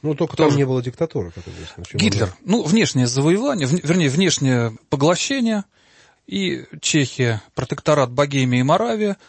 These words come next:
Speaker 2: Словакия, там Йожеф Тисо, тоже авторитарная власть, пожалуйста. Венгрия, диктатура Хорти. Хорти как, эм, созвучие. Э,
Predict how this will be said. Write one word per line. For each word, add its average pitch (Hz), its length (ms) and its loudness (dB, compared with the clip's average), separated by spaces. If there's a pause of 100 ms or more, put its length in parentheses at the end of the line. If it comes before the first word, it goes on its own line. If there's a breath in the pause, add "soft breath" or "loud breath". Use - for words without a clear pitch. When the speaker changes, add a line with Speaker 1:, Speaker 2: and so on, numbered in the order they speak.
(120)
Speaker 2:
Словакия, 151 580 2
там 165 320 -2
Йожеф 135 420 -2
Тисо, 120 380 -6 (140)
тоже 170 240 0
авторитарная 127 640 -2
власть, 113 500 -4
пожалуйста. 120 540 -4 (760 loud breath)
Венгрия, 185 720 0 (100)
диктатура 156 580 -2
Хорти. - 460 -6 (480 soft breath)
Хорти 170 400 0
как, 139 380 0
эм, 120 420 -2 (380 soft breath)
созвучие. 127 680 -2 (640 loud breath)
Э, - 40 -18